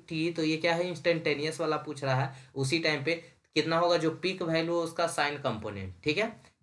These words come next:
ई एम sin theta। और जहाँ ई एम क्या है, एम्पलीट्यूड, अभी दिखाए, कल ही दिखाए थे,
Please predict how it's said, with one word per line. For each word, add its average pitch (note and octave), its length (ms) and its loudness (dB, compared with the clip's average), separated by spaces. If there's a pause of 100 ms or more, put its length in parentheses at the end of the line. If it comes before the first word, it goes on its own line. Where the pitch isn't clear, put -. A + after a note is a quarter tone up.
ई C3+ 160 2
एम F#3 180 4
sin C#3 320 0
theta। G2+ 340 -6 (320)
और B2 160 4
जहाँ D3+ 460 2
ई C#3+ 160 2
एम E3+ 100 0
क्या E3 220 2
है, E3+ 240 -2
एम्पलीट्यूड, C#3+ 800 -2
अभी B2 260 0
दिखाए, C#3+ 380 -2
कल C#3 200 2
ही D#3 120 2
दिखाए D3+ 440 2
थे, F3 140 -4